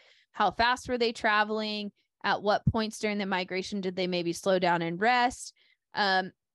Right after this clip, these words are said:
and so it was pretty interesting if you wanna get into the details of that and kind of get more of, like, a,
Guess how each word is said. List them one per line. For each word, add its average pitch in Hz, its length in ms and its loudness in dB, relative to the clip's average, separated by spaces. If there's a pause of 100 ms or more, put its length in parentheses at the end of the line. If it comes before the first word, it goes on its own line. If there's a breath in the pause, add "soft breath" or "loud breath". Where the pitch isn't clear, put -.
(120)
and 196 340 -4 (200)
so 202 540 2
it - 80 -2
was 214 140 0
pretty 226 280 0
interesting 226 520 -2
if 214 120 -4
you 202 100 -2
wanna 202 160 0
get 190 200 0
into 208 260 -4
the 196 100 0
details 196 560 0
of 196 140 -2
that 185 260 4
and 185 120 -6
kind 196 180 -6
of 190 120 -8
get 180 200 0
more 185 220 0
of, 190 140 -2
like, 175 240 0
a, 165 200 -2